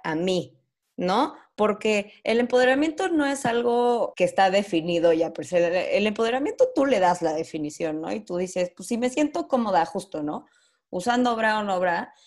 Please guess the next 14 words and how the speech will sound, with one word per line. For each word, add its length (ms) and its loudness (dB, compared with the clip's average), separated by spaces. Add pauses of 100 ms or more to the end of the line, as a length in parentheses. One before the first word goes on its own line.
(180)
pues, 200 2
no 120 4
me 100 4
hace 200 0
más 280 0
o 60 -4
menos 260 -2
empoderada 680 2
solamente 520 -4
porque 540 -2 (340)
ya, 580 4 (260)
pues, 200 2
el 140 4
sistema", 880 2